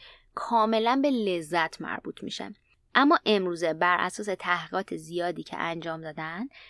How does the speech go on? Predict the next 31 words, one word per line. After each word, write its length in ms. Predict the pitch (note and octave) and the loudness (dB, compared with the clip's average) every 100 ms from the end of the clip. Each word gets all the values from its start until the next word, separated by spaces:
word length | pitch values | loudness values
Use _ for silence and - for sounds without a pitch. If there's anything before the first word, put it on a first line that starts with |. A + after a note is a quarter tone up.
| - - | -14 -4
می‌دونیم 440 | A3+ A3+ G3+ E3+ | -2 0 -2 -2
که 180 | - E3+ | -6 -10
نقش، 680 | E3+ E3+ F#3 G3 - - F3 E3 D#3+ D#3 D#3 | -8 -4 -4 -4 -8 -6 -6 -6 -8 -12 -10
اه، 220 | - E3+ E3 | -4 -2 0
دوپامین 640 | E3+ E3 - E3+ G3 A#3+ | 0 0 2 2 2 0
بیشتر 420 | G3+ - F3+ E3 | 0 2 4 4
از 180 | D#3+ - | 2 -4
این 140 | C#3 | -10
هاست 340 | D#3 - - - | -10 -12 -14 -8
و 140 | F#3 | -6
نقش 380 | E3+ F3 F#3+ - | -4 -4 -4 -4
محوری 800 | G#3+ F#3+ E3+ E3 E3+ E3 F3+ A#3 | -4 -4 -6 -2 -2 -2 -4 -4
در 320 | G3+ E3+ E3 - - _ | -2 0 -2 -8 -20 _
بسیاری 480 | G3 F#3+ - F#3+ G#3+ | -2 0 0 2 2
از 160 | C4 - | 0 -4
پروسه‌های 640 | - F3+ - F3+ F#3 A3+ - | -4 -4 -4 -4 -2 -2 -4
عصبی 600 | F3 F3 - D#3+ D#3+ D#3 - | -12 -10 -2 -2 0 -8 -4
از 220 | - F#3 | -2 -2
جمله 360 | F#3+ F#3+ F#3+ F3 - | -4 -6 -2 -2 0
انگیزش 680 | E3+ E3 D#3+ D#3+ E3+ F#3 | -2 -2 -10 -6 -6 -4
و 40 | E3+ | -6
تنبیه 460 | - F3 E3 F3 A#3+ | -2 -2 0 -2 -2
و 80 | |
یادگیری 580 | C4+ E3 C#3 - C#3 G#2 | 0 0 -2 -4 -6 -4
داره. 220 | D#2+ D#2+ G1+ _ _ _ _ - | -4 -4 -10 _ _ _ _ 4
وقتی 280 | G4+ - A#4 | 4 4 4
که 60 | G#4+ | 4
از 100 | A#3+ - | 4 4
عادتامون 600 | G#3+ G3+ G3 F#3+ F#3+ F#3 | 6 6 4 0 -4 -4
صحبت 480 | - F#3+ F3+ F3 F3 | -4 -4 0 0 0
می‌کنیم، 720 | F3 - F3 G3+ G3+ F3 E3+ | -8 -6 -4 -4 -4 -6 -12